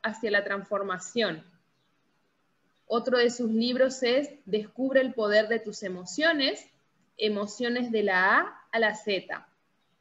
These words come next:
Conexión emocional, cartas para alcanzar la asertividad emocional.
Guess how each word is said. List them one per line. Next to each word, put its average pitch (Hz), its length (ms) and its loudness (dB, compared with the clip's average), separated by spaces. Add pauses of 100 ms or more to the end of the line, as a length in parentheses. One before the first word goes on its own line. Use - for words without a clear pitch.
(600)
Conexión 226 560 -2
emocional, 247 800 0 (420)
cartas 330 500 2
para 247 240 0
alcanzar 220 920 0
la 202 120 -4
asertividad 208 960 -2 (160)
emocional. 185 720 -4